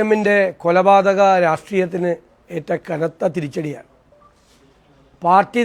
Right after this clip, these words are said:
തന്നെ ഗൂഢാലോചന നടത്തുകയും പാർട്ടി തന്നെ കൊലപാതകങ്ങൾ നടത്തുകയും പ്രതികളെ സംരക്ഷിക്കുകയും കേസുകൾ നടത്തുകയും ചെയ്യുന്ന തീവ്രവാദ സ്വഭാവമുള്ള സംഘടനയായി കേരളത്തിലെ സി പി എം മാറിയിരിക്കുകയാണ്.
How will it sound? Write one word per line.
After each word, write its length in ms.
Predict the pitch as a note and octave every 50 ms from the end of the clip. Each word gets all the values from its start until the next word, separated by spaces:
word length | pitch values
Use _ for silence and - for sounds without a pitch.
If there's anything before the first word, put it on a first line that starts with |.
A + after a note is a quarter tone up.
| A3+
തന്നെ 240 | A#3 A3+ A3 A3 A3 A3 A3+ - - _ _ _ _ - E3
ഗൂഢാലോചന 560 | E3+ F#3 F#3+ G3+ G3+ G3+ G#3+ G#3 G3+ G#3+ G#3 G#3
നടത്തുകയും 500 | G3+ F#3+ F3+ D3 G3 F#3 F3+ F3+ F3+ F#3+ G#3 - - - - _ _ _ _ _ _ _ _ _ _ _ -
പാർട്ടി 380 | E3+ F#3 G#3 A#3 - - B3+ B3+ B3
തന്നെ 280 | A#3+ A3+ A3 A3 A3 G#3+ - -
കൊലപാതകങ്ങൾ 840 | F#3+ F3+ F#3+ G3 G3+ G3+ G3+ G#3 G#3 G#3 G3+ G3+ G3+ G3+ G3+ G3 - - - F#3
നടത്തുകയും 520 | F3 D#3+ E3 D3+ - F#3+ F3+ F3 D3+ C3 A#2 _ _ _ _ _ _ _ _ _ _ _ _ _ _ _ _ -
പ്രതികളെ 420 | F3+ F#3+ F3+ A3 A3+ A#3+ A#3+ A#3+ - -
സംരക്ഷിക്കുകയും 720 | A3+ G3+ G3 G3+ G3 - G3+ F3 D#3+ F#3+ E3+ D3+ B2 - _ _ _ _ _ _ _ _ _ _ _ _ _ _ _ _ - -
കേസുകൾ 420 | F#3 F#3+ A3 G#3 - A#3+ B3 B3 B3 A#3
നടത്തുകയും 560 | G#3+ G3+ D#3+ - G3 G3 F#3+ F#3+ F#3+ F#3+ G3+ - _ _ _ _ _ _ _ _ -
ചെയ്യുന്ന 360 | F3+ E3 F3 F3 F3 F3+ F3+ F3+ - C#3 - _ _ _ _ _ _ _ -
തീവ്രവാദ 680 | G3+ G#3 A3+ A#3+ B3+ A#3 B3 B3+ B3 B3 A#3+ A#3 A3 A3+
സ്വഭാവമുള്ള 640 | A3+ - G#3+ F#3+ F#3+ G3 G3 G3+ G#3+ G#3 G3 G3 G3 - G3+
സംഘടനയായി 600 | F#3 F3 F3+ E3+ F3 F3+ F3 E3+ E3 D#3+ E3 F3 F#3+ G3 _ _ _ _ _ _ -
കേരളത്തിലെ 420 | F#3+ E3 D#3+ F3 F3+ E3 F#3 F#3+ F#3 -
സി 100 | - F3 E3+ -
പി 80 | - F3+ E3+
എം 60 | E3+ D#3+
മാറിയിരിക്കുകയാണ്. 580 | D3 D3+ D3+ D3 C#3+ C#3+ C3+ C#3+ C3+ A#2 -